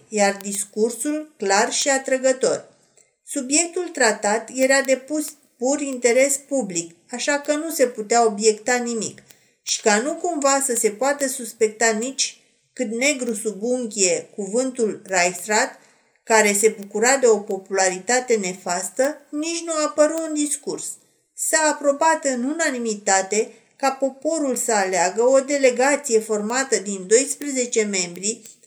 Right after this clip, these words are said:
care să meargă la Viena și să prezinte cererile masei. „Va fi foarte bine așa.” Abatele Samuel strigă numele celor doisprezece candidați, iar cei din jur aprobară strigând, „Ura!”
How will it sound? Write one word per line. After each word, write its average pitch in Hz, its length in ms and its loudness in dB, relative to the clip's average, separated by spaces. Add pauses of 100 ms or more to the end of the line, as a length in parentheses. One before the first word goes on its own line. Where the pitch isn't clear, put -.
(120)
care 277 260 4
să 285 160 0
meargă 302 400 0
la 220 280 0
Viena 196 460 -4 (220)
și - 180 -2
să 302 160 4
prezinte 269 720 -2
cererile 262 600 4
masei. 208 640 -6 (260)
„Va 220 340 2
fi 277 120 -6
foarte 294 500 0
bine 269 280 -4
așa.” 233 520 -2 (480)
Abatele 311 580 2
Samuel 214 640 0
strigă 285 540 -2
numele 285 400 2
celor 233 340 2
doisprezece 240 960 0
candidați, 190 760 0 (300)
iar 269 260 4
cei 320 220 -2
din 285 220 -2
jur 220 400 -2
aprobară 240 640 2
strigând, 214 640 -2 (120)
„Ura!” 196 520 6